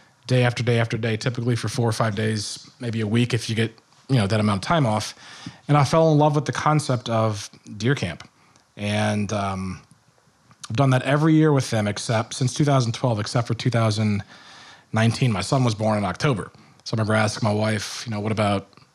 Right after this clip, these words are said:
my deer camp trip?" And she was like, "What trip?" That, <laughs> that's, that's as far as that went. But, um, the best year I missed was that, that year my third son was born.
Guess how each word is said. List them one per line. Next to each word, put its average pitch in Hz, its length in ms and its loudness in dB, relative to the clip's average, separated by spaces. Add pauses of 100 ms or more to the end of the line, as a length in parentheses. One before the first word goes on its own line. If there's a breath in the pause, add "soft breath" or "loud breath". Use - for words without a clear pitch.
(100)
my 90 80 -8
deer 117 220 0
camp 120 280 0
trip?" 120 360 0
And 95 100 -6
she 117 100 -6
was 110 60 -4
like, 95 120 -4
"What 117 180 2
trip?" - 300 -4
That, 123 240 -2
<laughs> 156 520 0
that's, 156 200 0
that's 143 260 -2
as 123 60 -8
far 151 220 4
as 127 100 2
that 135 180 2
went. 113 340 -4
But, 120 240 0
um, 110 240 2
the 110 80 -2
best 151 300 0
year 151 100 4
I 135 60 4
missed 123 320 0
was 104 120 -4
that, 107 280 -4
that 107 160 -2
year 104 140 -6
my 101 140 -6
third 107 280 -6
son 110 160 -4
was 95 100 -6
born. 95 280 -6